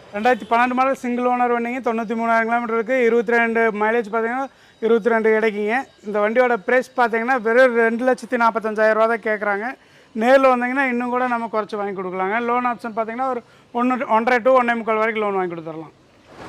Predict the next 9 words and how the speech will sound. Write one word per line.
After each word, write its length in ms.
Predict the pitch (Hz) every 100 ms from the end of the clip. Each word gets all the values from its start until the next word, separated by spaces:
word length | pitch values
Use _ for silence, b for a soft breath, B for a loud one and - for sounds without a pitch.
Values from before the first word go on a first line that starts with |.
| -
நம்ம 200 | - 240
இப்ப 420 | 247 254 240 240
அடுத்தா 240 | 240 240 262
பார்க்க 240 | 247 254
போற 180 | 240 240
வண்டி 160 | 240 226
பார்த்தீங்கன்னா, 380 | 226 226 240
Renault 380 | 262 233 233 240 214
Duster-ங்க, 480 | 214 240 240 269